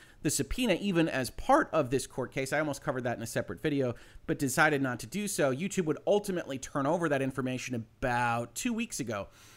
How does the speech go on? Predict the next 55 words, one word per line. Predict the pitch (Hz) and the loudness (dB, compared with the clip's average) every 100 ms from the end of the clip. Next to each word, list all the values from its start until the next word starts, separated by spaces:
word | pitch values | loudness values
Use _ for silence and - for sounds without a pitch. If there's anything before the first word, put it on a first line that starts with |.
| - - | -6 4
uh, | 143 | 4
give | 151 156 147 | 6 6 6
or | 143 139 | 4 0
take, | - 190 170 160 | 2 2 2 2
which | 160 135 | 2 0
led | 131 147 151 135 | 2 4 2 -2
to | - 175 | -2 -2
this | 110 127 117 - - - - | 0 0 -2 -8 -16 -20 -4
amended | 143 139 127 123 110 | 2 4 4 -2 -4
complaint | 135 120 120 110 | -4 -4 -6 -8
from | 120 120 | -6 0
Bungie. | 185 147 113 | 0 0 0
But | 170 | 0
as | 175 | 2
Bungie | 220 247 202 | 4 2 2
points | - 160 240 | 0 0 4
out, | 247 170 | 4 4
not | 196 | 2
everybody | 185 165 151 | 4 4 4
has | 156 131 | 4 4
the | 123 | 2
money | 147 202 143 | 4 4 2
to | 147 | 2
actually | 127 - 127 | 0 -2 -4
proceed | - - - 254 151 | -4 -8 -4 -4 -2
with | 139 | -2
something | 151 139 123 | -2 -2 -2
like | 117 117 | -4 -4
this, | 180 | -4
especially | 131 170 165 131 120 - - - | -2 -2 0 -2 -4 -8 -20 -4
when | 196 | 4
there's | 190 147 | 4 4
very | 117 185 185 | 4 4 4
little | 147 135 | 0 -2
chance | - 139 123 - | 0 0 0 -2
of | 131 117 | -2 0
legitimate | 123 120 131 120 | 0 0 -2 0
recourse | 135 135 139 120 - | -4 -2 0 -2 -2
from | - 156 147 143 139 | -2 2 4 2 0
the | |
defendant | 123 - 135 123 117 - | -4 -2 -2 0 -4 -4
in | 107 101 | -8 -4
question. | - 170 - 135 120 - - - | 0 0 0 -4 -4 -10 -20 -4
So | - | 0
for | 147 | 4
those | 180 160 | 4 4
of | |
you | 170 | 2
that | 139 | 2
are | 117 | 0
interested | 190 294 302 196 - - 139 113 107 - | 2 2 4 2 2 2 2 2 -2 -2
in | 135 120 | 0 0
all | - 120 113 113 | -2 -4 -4 -4
of | 117 104 | -6 -6
this, | 110 110 | -6 -6